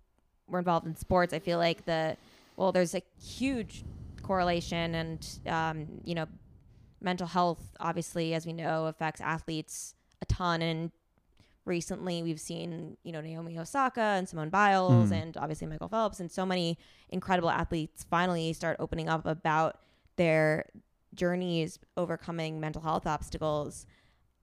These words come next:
Speaker 1: Um, did, did you experience that? You, like, was there a, I guess, did your anxiety carry over into basketball?
Speaker 2: Yes, it very much carried over. So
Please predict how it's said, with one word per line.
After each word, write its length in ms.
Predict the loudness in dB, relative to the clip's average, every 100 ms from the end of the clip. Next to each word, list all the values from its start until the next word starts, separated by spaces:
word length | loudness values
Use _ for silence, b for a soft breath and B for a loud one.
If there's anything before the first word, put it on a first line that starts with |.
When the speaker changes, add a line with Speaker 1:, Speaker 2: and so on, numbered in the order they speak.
| _
Speaker 1:
Um, 280 | -2 -2 -4
did, 200 | -6 -8 _ _ -6
did 180 | -4
you 180 | -2 -2
experience 480 | -4 -2 -2 0 2
that? 200 | 2 2
You, 80 | 0
like, 200 | -2 -2
was 140 | -2
there 180 | -2 -2
a, 180 | -4 -6 -12 _ _ _ -8
I 40 | -4
guess, 200 | -4 -2
did 220 | -4 -4 _ _ _ -2
your 180 | 0
anxiety 380 | 0 -2 -2 -2
carry 280 | -4 -4 -4
over 400 | -4 -6 -4 -8
into 220 | -8 -10
basketball? 560 | -8 -8 -6 -2 0 0 4
Speaker 2:
Yes, 500 | 8 8 6 -2 0
it 100 | 2
very 240 | 6 8 8
much 240 | 6 4
carried 300 | 0 2 2
over. 260 | 2 2 0
So 500 | 0 0 0 -2